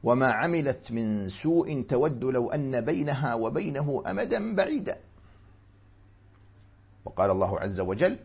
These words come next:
"ينبأ الإنسان يومئذ بما قدم وأخر".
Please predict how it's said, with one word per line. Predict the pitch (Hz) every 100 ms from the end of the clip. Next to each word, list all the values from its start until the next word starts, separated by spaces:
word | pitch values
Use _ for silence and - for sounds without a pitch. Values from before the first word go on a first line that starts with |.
| - - -
"ينبأ | 113 156 107 107 101
الإنسان | 76 98 - 123 110 98
يومئذ | 101 101 95 135 113 98
بما | 92 92 87
قدم | - 160 123 120 107
وأخر". | 107 - - - 131